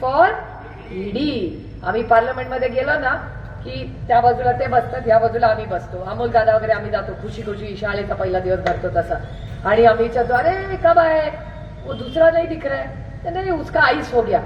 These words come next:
बोला, "अरे बाप रे, उसका कैसे आइस गया?" "वो ज्यादा बोल रहा था, ये सरकार ने उसका आइस कर दिया।" नहीं तो दूसरा म्हणतो, "अरे, वो तू आइस से भाग के आ गया।" बिचारा तीन,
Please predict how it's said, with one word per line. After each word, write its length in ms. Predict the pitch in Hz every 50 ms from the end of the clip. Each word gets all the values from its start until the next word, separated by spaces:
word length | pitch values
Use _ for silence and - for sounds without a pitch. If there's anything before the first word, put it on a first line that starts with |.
| - - - - -
बोला, 160 | - 294 320 330
"अरे 140 | 339 349
बाप 220 | 330 330 320 330 330
रे, 60 | 330
उसका 260 | 320 311 - - 359
कैसे 260 | 359 359 359 349 349
आइस 180 | 339 294 277 269 - -
गया?" 100 | 240 220 - - - - - -
"वो 120 | - 302 - -
ज्यादा 260 | - 285 294 294 330
बोल 180 | 320 320 294 -
रहा 160 | 277 277 277
था, 440 | - - 254 226 220 220 220 - - -
ये 80 | 269
सरकार 380 | - - 262 247 233 277 277 262
ने 60 | 277
उसका 240 | - - - - 262
आइस 240 | 226 233 226 - -
कर 140 | 226 208
दिया।" 240 | - - 165 151 - - - - - - - - - - - - - - - - - - - - - - - - - - - - - - - - - - - - - - 220
नहीं 140 | 233 - -
तो 80 | 285
दूसरा 360 | 277 294 285 - 330 330 320
म्हणतो, 240 | 320 320 330 320 359
"अरे, 560 | 359 370 403 415 403 403 392 381 381 370 339 330
वो 260 | 330 359 392 403 392
तू 240 | 370 - 349 370 359
आइस 200 | - - 359 330
से 280 | - - 403 370 359
भाग 440 | 339 - 208 185 233 233 254 - -
के 60 | 339
आ 100 | 359 359
गया।" 120 | 349 359 330
बिचारा 800 | - - - - - - - - 370 359 - - - - 240
तीन, 420 | 233 - 311 311 320 339 339 -